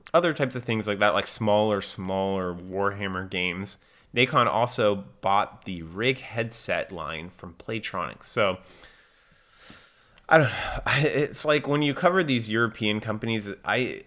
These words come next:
I find them much more strange and hard to pin down than, like, I'm in North America, so North American companies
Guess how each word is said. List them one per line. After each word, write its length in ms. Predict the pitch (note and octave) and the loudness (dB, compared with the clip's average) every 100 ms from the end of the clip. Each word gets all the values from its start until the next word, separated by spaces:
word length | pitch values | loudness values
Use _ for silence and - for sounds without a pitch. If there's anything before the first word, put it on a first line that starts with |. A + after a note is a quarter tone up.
| - | -8
I 80 | A2 | 2
find 280 | D3+ D#3+ | 4 4
them 140 | C#3 G#2+ | 4 2
much 880 | G2 G2+ D#2+ G2 G2 G#2 A2 - A2+ | 0 -6 -6 -4 -4 -2 -2 -2 -4
more 240 | G2+ F#2+ | -2 0
strange 640 | - - - F#2+ G2+ G#2+ | -2 -6 -4 -2 -2 -4
and 100 | G#2 | -6
hard 260 | E2+ G#2+ G2+ | -4 -2 -2
to 60 | F#2 | -4
pin 260 | - F#2+ | -6 -6
down 400 | F2 E2+ F#2 G2+ | -2 0 0 -2
than, 560 | F2+ E2+ D#2+ E2+ E2 F#2 - _ _ - | -2 -4 -4 -8 -8 -8 -10 _ _ -4
like, 220 | G#2 G#2 | 0 4
I'm 220 | A#2 C3+ | 6 6
in 60 | A2 | 4
North 200 | G#2 G2+ | 0 0
America, 420 | F#2 D#2 - C#2 | -4 -4 -6 -12
so 500 | - G#2 E2+ E2 F#2+ | 0 2 2 0 -4
North 240 | A#2 A#2+ A#2+ | -2 -2 0
American 380 | G2+ F#2+ F#2 F2+ | 0 -2 -4 -8
companies 640 | F#2 F2 E2+ E2 D#2+ - | -8 -8 -8 -8 -10 -12